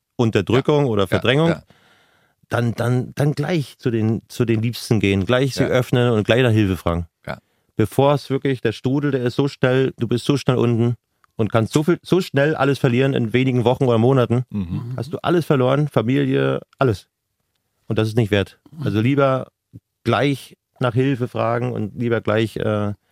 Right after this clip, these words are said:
Speaker 1: das erkennen, ist Alkohol jetzt noch ein Genussmittel für mich oder, oder ist es eine Verdrängung oder ist es, brauche ich das jetzt schon? Ja, und mit, mit Alkohol fängt alles an. Ohne Alkohol hätte ich auch nicht zu Drogen gegriffen.
Speaker 2: Ja.
Speaker 1: Ne, das ist so,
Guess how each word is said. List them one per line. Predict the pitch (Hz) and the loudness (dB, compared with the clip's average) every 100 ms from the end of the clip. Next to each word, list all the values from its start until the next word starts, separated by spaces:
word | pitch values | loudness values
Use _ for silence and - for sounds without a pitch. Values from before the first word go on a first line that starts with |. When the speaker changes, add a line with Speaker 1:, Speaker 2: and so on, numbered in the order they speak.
| _ | _
Speaker 1:
das | 113 | -4
erkennen, | 107 98 123 127 131 - _ _ _ | -2 0 0 0 -2 -6 _ _ _
ist | - 113 - | -6 -6 -2
Alkohol | 113 110 113 | -2 2 2
jetzt | 113 101 | 0 0
noch | 107 | 0
ein | 107 95 | 0 2
Genussmittel | 120 151 151 139 | 2 2 2 2
für | 127 | 2
mich | 131 123 | 2 2
oder, | 110 104 104 - | 0 0 -2 -4
oder | 104 104 | -6 -4
ist | 104 | -6
es | 98 - | -8 -4
eine | 107 | -4
Verdrängung | 92 95 95 110 117 113 | -2 -2 0 0 2 2
oder | 110 101 95 | 0 0 0
ist | 95 | -2
es, | 104 - | -4 -4
brauche | 101 113 | -2 -2
ich | 113 | -2
das | 90 | -6
jetzt | 90 | -8
schon? | - 90 87 _ _ _ _ _ _ - | -6 -8 -8 _ _ _ _ _ _ -10
Ja, | 104 | -6
und | 107 | -2
mit, | 110 - | -2 -2
mit | 117 | 0
Alkohol | 131 156 165 | 2 2 2
fängt | 151 | 2
alles | 143 143 | 0 2
an. | 135 107 | 0 2
Ohne | 135 151 | 2 4
Alkohol | 139 147 127 | 2 2 0
hätte | 120 | 0
ich | |
auch | 117 | 0
nicht | 107 | -2
zu | |
Drogen | - 104 123 143 160 | -2 0 0 2 0
gegriffen. | 160 160 160 190 - | 2 2 2 -2 -2
Speaker 2:
Ja. | 90 101 - | -6 -8 -8
Speaker 1:
Ne, | 110 117 | -4 -2
das | 110 | -2
ist | 117 | -2
so, | 127 120 | 0 0